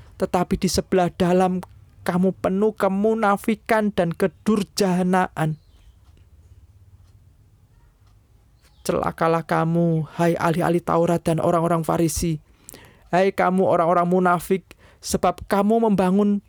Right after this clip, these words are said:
makam nabi-nabi dan memperindah tugu orang-orang saleh, dan berkata,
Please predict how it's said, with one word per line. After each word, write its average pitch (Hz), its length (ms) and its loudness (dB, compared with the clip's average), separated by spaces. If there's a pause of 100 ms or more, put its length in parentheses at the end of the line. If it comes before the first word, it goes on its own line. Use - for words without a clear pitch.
(120)
makam 208 560 0
nabi-nabi 202 800 0
dan 180 160 0
memperindah 190 560 0
tugu 214 400 -2
orang-orang 175 480 0
saleh, 151 400 -4 (480)
dan 180 160 0
berkata, 175 560 -2